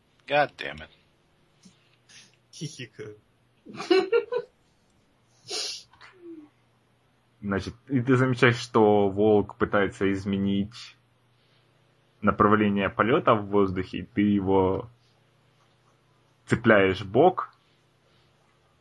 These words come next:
Speaker 3: Он приземляется, разворачивается, смотрит на тебя.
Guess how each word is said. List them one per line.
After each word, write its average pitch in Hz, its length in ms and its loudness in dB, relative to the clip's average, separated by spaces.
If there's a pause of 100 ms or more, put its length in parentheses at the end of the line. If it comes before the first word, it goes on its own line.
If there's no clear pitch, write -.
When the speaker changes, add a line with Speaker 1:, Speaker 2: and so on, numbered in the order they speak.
(1200)
Speaker 3:
Он 113 240 0
приземляется, 110 800 2
разворачивается, 107 760 2
смотрит 131 580 2
на 110 140 2
тебя. 104 340 0